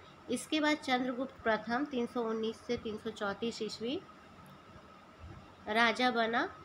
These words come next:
जो गुप्त वंश का शक्तिशाली शासक था। चंद्रगुप्त प्रथम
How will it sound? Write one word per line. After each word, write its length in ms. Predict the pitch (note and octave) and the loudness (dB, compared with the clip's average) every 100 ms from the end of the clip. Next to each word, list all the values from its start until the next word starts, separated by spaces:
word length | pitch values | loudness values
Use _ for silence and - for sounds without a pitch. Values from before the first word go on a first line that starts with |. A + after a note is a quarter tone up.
| - - - - - - - - | -20 -20 -20 -20 -20 -20 -14 -2
जो 240 | A#3+ E4 | 4 4
गुप्त 340 | B3 C#4 C#4 D4+ | 6 2 2 2
वंश 320 | C4+ C4 C4 | 4 4 2
का 160 | C#4 | 0
शक्तिशाली 840 | C#4 B3+ - A#3+ - A3+ G#3 B3+ G#4+ - - - - - - | 0 0 -2 -6 0 2 2 0 -2 -6 -20 -20 -20 -20 -10
शासक 360 | - C4 C4 A#3 | 6 6 6 2
था। 280 | - F#3 E3+ | 2 -6 -6
चंद्रगुप्त 760 | - - C#4 C#4 D4 D#4 - | -8 2 4 4 2 0 2
प्रथम 480 | C4 B3 B3+ C#4 | 2 2 0 0